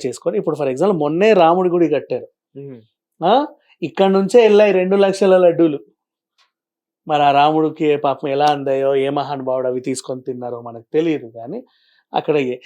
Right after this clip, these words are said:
Speaker 1: ఇప్పుడు ఆ బాబ్రీ మ-, మసీదుకి ఎమోషన్‌గా ఉన్న వాళ్ళు, "ఆ, మీ దగ్గర, మీ ప్రాణ ప్రతిష్టకు వచ్చిన లడ్డూలు ఇట్లాంటివి అంట కదా, హి, హి,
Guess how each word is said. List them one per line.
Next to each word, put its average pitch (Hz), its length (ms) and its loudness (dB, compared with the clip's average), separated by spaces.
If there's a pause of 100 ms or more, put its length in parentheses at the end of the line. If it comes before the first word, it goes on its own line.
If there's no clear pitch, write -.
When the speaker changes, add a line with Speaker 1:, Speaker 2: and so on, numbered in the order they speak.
(220)
Speaker 1:
ఇప్పుడు 202 260 2
ఆ 196 100 4
బాబ్రీ 196 400 4
మ-, 190 200 2
మసీదుకి 170 720 0 (280)
ఎమోషన్‌గా 170 600 -2
ఉన్న 151 220 0
వాళ్ళు, 139 500 -2 (300)
"ఆ, 196 120 4
మీ 202 140 0
దగ్గర, 170 360 2
మీ 160 220 -2 (680)
ప్రాణ 180 220 2
ప్రతిష్టకు 185 460 -4
వచ్చిన 170 200 -2
లడ్డూలు 160 380 0
ఇట్లాంటివి 156 440 -2
అంట 151 140 -10
కదా, 147 180 -8
హి, 147 280 -16
హి, 151 60 -14